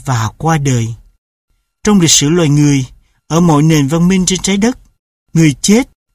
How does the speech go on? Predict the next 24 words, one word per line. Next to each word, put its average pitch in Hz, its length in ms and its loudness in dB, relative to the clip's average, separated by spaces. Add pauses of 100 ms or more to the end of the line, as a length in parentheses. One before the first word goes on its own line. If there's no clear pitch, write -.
thường 156 240 2
được - 300 -6
chôn 208 260 2
xuống 220 200 -2
lòng 143 220 0
đất 214 200 -2 (300)
làm 135 260 0
mồi 135 200 0
cho 151 160 -10
sâu 180 200 -2
bọ. 120 460 -6 (640)
Có 220 100 -2
những 226 140 2
nền 156 180 0
văn 175 220 0
minh 202 220 2 (340)
lại 143 140 0
đem 190 240 0
thiêu 202 280 0
xác 226 320 -2
chết 254 260 0 (340)
cho 208 140 0
đến 220 160 2
khi 220 260 -2